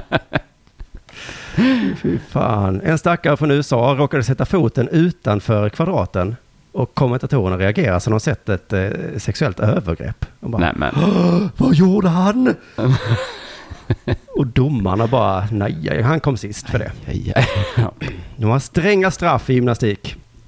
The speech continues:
Speaker 2: Ja, det är väldigt, det är hårt, liksom.
Speaker 1: Och poliser på varenda meter. Sapp till golfen. Där
Speaker 2: Jaså?
Speaker 1: står det, är det män i keps som går och går och går över stora fält.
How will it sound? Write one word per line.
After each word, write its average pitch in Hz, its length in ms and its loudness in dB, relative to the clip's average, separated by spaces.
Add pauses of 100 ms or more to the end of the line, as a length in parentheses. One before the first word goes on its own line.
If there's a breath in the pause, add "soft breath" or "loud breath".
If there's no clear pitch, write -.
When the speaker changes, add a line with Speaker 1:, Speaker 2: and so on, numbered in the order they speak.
(500 loud breath)
Speaker 2:
Ja, 107 140 2
det 123 60 4
är - 20 2
väldigt, 113 480 2
det 135 200 4
är 139 40 6
hårt, 127 680 2
liksom. 69 380 -2 (140)
Speaker 1:
Och - 260 -2
poliser 110 460 0
på 92 140 -2
varenda 98 440 0
meter. 90 460 -2 (520 loud breath)
Sapp - 520 -2
till 143 100 2
golfen. 101 520 0 (680 soft breath)
Där 135 300 2
Speaker 2:
Jaså? 104 240 -2
Speaker 1:
står 101 140 4
det, 98 120 2
är 101 40 2
det 101 60 0
män 101 520 2
i 113 80 -4
keps - 400 -2
som 98 280 0
går 131 720 0
och 120 160 0
går 90 420 -2
och 87 80 -2
går 87 300 -4
över 98 120 0
stora 98 260 -2
fält. - 540 -8